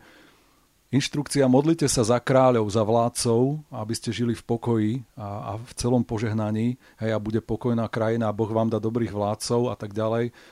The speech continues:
Môžeme si povedať, že, <laughs> že, ale my vieme, že to je Božie slovo a my sme tomu uverili a znovu opakujem, cirkev sa modlí stáročia za to, ale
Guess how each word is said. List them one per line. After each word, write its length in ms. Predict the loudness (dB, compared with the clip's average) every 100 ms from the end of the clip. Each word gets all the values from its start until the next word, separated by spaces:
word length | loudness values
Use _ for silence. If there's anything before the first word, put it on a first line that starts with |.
| -8
Môžeme 240 | -2 -2
si 100 | -2
povedať, 540 | -2 2 2 2 0 -2
že, 160 | 0 2 0 -4 -18 _ _ -18
<laughs> 1800 | -12 -8 -4 0 0 -2 -10 -8 -12 -12 -20 -20 -20 -20 -14 -12 -8
že, 400 | -6 -4 -4 -6 -12 -6
ale 180 | 2 6
my 80 | 8
vieme, 240 | 8 6
že 160 | 6 2
to 140 | 0
je 40 | 0
Božie 300 | 0 2 0
slovo 480 | 0 2 4 4 4
a 80 |
my 80 | 2
sme 160 | 2 0
tomu 240 | 2 2 4
uverili 400 | 6 6 4 2
a 140 | 0 -2
znovu 320 | 0 0 -2
opakujem, 320 | -2 -4 -2
cirkev 240 | -4 -4
sa 160 | -2 -2
modlí 240 | 0 -2
stáročia 480 | -2 -2 -2 -2 -2
za 160 | -2 -2
to, 160 | -2
ale 100 | -2